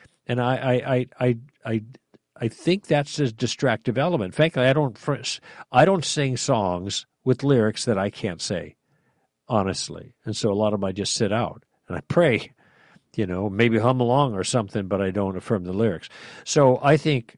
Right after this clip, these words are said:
to the question then of Justin, not Bieber, <laughs> but to his question, I, if it's beautiful music, then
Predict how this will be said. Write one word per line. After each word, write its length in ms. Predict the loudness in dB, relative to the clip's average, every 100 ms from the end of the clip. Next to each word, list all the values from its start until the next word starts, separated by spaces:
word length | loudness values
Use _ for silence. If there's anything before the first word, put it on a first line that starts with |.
| _
to 120 | -2 0
the 100 | 0
question 680 | 2 2 2 -2 -4 -4 -16 -4
then 380 | -2 0 -2 -6
of 320 | -4 -4 -2
Justin, 580 | -2 -2 -4 -8 -8 -12 _ _ _ _ _ _ _ _ _ -2
not 260 | -2 0
Bieber, 460 | 0 0 0 -2 -4 _ _ _ _ -18 -18 -20 -6
<laughs> 60 | -6 -4 -4 -4 -4 -8 -8 -20 -20 -20 -20 -20 _ _ _ _ _ _ _ -12
but 480 | -2 6 6 6 0
to 120 | 6
his 220 | 6 6
question, 640 | 4 2 2 0 0 0 -6 -2
I, 140 | -2 0
if 140 | 0
it's 180 | 0 -2
beautiful 720 | -14 -4 2 4 2 2 2
music, 680 | 2 2 2 0 -6 -8 -18 _ _ _ _ _ _ _ _ -10
then 500 | -6 2 4 4